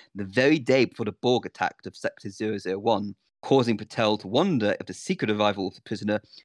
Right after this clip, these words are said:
was c-, why Kelly was so adamant on leaving Earth, that his imprisonment was an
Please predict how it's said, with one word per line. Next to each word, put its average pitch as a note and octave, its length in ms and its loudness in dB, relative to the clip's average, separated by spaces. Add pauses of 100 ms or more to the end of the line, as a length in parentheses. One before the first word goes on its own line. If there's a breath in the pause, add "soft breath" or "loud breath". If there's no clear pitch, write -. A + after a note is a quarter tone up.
(100)
was - 160 -10 (120)
c-, - 140 -12
why F#2+ 240 -4
Kelly C#3+ 380 2
was G2 180 -4
so A2+ 300 -2
adamant A2 480 -2
on G2+ 160 -6
leaving B2 300 2
Earth, F2+ 260 -4 (180)
that F#2 100 0
his G#2 100 -2
imprisonment A#2 560 4
was G2+ 140 -4
an G2+ 100 0